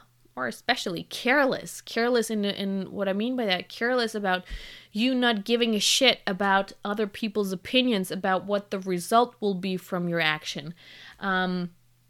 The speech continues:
when y-, all you cared about was you being, let's say, happy and you having a good time. Um, without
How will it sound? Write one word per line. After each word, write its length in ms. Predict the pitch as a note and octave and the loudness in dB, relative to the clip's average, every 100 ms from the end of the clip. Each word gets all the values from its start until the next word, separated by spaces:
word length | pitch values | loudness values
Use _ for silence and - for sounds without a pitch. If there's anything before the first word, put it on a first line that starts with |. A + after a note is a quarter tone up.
| _ _ _ _ _ _ - | _ _ _ _ _ _ -2
when 280 | A3 A3 | 2 2
y-, 120 | G#3 G#3 - | 2 -2 -2
all 300 | A3 C4 C#4 | 0 2 2
you 260 | G#3+ A3+ | 0 -2
cared 500 | G3 - B3 D4 E4+ | -2 -4 0 2 2
about 500 | A#3+ F3 C#3 C#3+ G3+ A3+ _ _ _ | 2 2 2 2 -2 -8 _ _ _
was 420 | G3 G3+ G3 F3+ | 0 2 2 2
you 400 | G#3+ A#3+ A#3+ A#3 - - F3+ | 2 2 0 -4 -10 -8 -2
being, 520 | G3+ G#3 G#3 G3+ G3+ _ _ _ | 2 2 2 0 -4 _ _ _
let's 200 | G3+ F#3 | -8 -4
say, 140 | G3+ | -4
happy 480 | F3+ G#3 G#3 G#3+ F#3+ | -2 0 0 0 -4
and 160 | - F3+ | -2 -2
you 140 | G3 | -2
having 380 | F3 F#3 F#3+ F3+ | -4 -6 -6 -6
a 80 | E3+ | -6
good 240 | E3+ D#3+ | -4 -6
time. 520 | - - D#3+ - E3 - _ _ _ _ _ _ _ - - - - - - | -6 -6 -4 -6 -10 -20 _ _ _ _ _ _ _ -20 -20 -20 -20 -14 0
Um, 320 | G3+ G3 F#3 - | 2 2 0 0
without 600 | G3+ F#3 G3 G3+ G3+ | 2 8 10 8 6